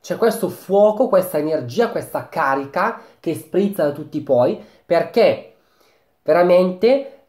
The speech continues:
vi siete rotte le scatole di rimanere in questa posizione,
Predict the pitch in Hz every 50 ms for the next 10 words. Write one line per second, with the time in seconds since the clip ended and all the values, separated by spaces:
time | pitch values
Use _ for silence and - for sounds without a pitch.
0 | _ _ 151 156 - 233 226 185 156 143 165 202 226 226 226 - - - 151 131
1 | 131 139 135 - - - 190 156 147 139 - 147 135 123 117 110 113 117 131 180
2 | 185 165 143 131 131 131 131 143 175 170 151 131 123 135 120 - - 123 - 135
3 | 120 117 117 - - - 139 127 123 127 156 202 220